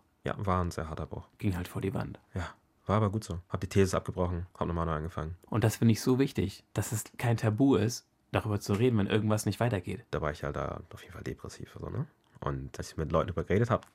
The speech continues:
Speaker 1: dann kommt dann heraus, wie viele Leute zur Therapie gehen, wie viele Leute das auch gemacht haben. Und da haben meine O Gs geholfen, da hab ich mit sehr vielen O Gs gesprochen. Und da konnte mich dann einer, der auch sehr viel durchlebt hat,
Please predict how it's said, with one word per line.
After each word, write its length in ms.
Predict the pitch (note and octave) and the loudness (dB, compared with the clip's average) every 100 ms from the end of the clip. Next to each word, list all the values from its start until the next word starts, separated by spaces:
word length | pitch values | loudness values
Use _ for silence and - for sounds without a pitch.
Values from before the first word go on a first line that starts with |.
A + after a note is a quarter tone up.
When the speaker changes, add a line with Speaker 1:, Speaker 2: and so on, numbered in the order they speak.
| - | 4
Speaker 1:
dann 360 | F#2+ A#2+ C3+ | 6 8 4
kommt 240 | - B2 A#2 | 4 4 6
dann 100 | A#2 | 6
heraus, 580 | A2 G#2+ A2 A2 - - | 6 8 10 8 4 0
wie 140 | G#2 | 0
viele 220 | - F#2+ | 4 4
Leute 320 | F#2 F2+ F2 | 6 2 0
zur 160 | D#2+ - | -4 -4
Therapie 420 | F2 D#2+ - D2+ | -2 -4 -4 -4
gehen, 260 | D#2+ E2 E2 | -2 -4 -6
wie 60 | |
viele 140 | E2+ D#2+ | -4 -2
Leute 180 | D2+ - | -2 -4
das 160 | - | -4
auch 140 | - - | -4 -4
gemacht 320 | D#2+ - - | -6 -6 -6
haben. 260 | D#2 F2 - - - - - | -6 -6 -12 -14 -14 -16 -12
Und 200 | D#2+ D2+ - | -8 -8 2
da 240 | D#2+ G#2 A2+ | 4 6 6
haben 160 | G2+ G2 | 4 2
meine 240 | F#2 F#2 | 2 0
O 80 | F2+ | -2
Gs 240 | F2 F2 E2+ | -2 -4 -4
geholfen, 500 | E2+ D#2+ E2 E2 D#2+ | -6 -2 -2 -2 -8
da 60 | D#2 | -10
hab 60 | |
ich 60 | D#2+ | -10
mit 160 | D2+ - | -12 -10
sehr 240 | D#2+ F2 | -8 -6
vielen 180 | - E2 | -6 -6
O 100 | D#2+ | -6
Gs 200 | E2 D#2 | -8 -8
gesprochen. 560 | - - E2 D#2+ D2+ D#2+ - - | -12 -12 -10 -10 -10 -12 -16 -12
Und 160 | D#2 | -6
da 80 | D#2+ | -6
konnte 240 | - E2+ F#2 | -4 -4 -2
mich 100 | F2 | -2
dann 160 | E2 | -2
einer, 440 | - F2+ F2 E2+ D#2 | 2 2 2 0 -2
der 480 | D2 D2+ D2+ D2 | -4 -2 -2 -2
auch 120 | D#2 - | -4 -6
sehr 220 | - - | -8 -6
viel 200 | - D2 | -8 -8
durchlebt 440 | - - D2 - | -10 -10 -12 -8
hat, 320 | D2+ - - | -8 -8 -18